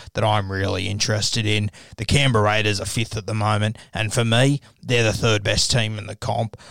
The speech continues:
I'm looking at the Canberra Raiders, and I know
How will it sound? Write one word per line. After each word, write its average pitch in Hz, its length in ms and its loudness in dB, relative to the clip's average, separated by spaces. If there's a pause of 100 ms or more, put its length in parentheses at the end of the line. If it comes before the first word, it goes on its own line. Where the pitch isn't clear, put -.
I'm 123 140 2
looking 147 260 4
at 135 60 -2
the 120 80 -6
Canberra 117 420 2
Raiders, 110 560 2 (240)
and 113 160 0
I 117 160 4
know 104 580 2